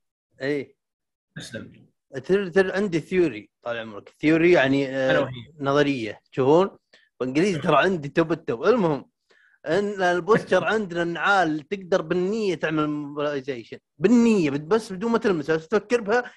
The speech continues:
Speaker 1: يطق بعضهم. البوستشر عندنا نعال. شوفوا إذا لعب هند، إذا لعب ببجي، أي واحد تشوفه يلعب ببجي، على طول بس لمس ظهره يطق،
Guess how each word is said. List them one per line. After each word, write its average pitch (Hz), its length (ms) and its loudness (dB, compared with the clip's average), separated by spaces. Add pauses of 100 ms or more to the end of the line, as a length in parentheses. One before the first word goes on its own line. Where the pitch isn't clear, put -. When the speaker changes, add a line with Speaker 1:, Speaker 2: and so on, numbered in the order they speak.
Speaker 1:
يطق 180 180 -2
بعضهم. 135 460 -2 (240)
البوستشر 190 440 2
عندنا 180 340 -6
نعال. 165 380 0
شوفوا 185 220 -4
إذا 180 120 -2
لعب 180 240 -2
هند، 220 280 -2 (320)
إذا 147 140 0
لعب 165 280 -2
ببجي، 208 420 -2
أي 220 80 2
واحد 220 220 2
تشوفه 214 200 2
يلعب 208 240 2
ببجي، 220 480 -2 (520)
على 233 160 6
طول 202 260 2
بس 254 240 2
لمس 254 180 0
ظهره 190 440 2
يطق، 160 260 -4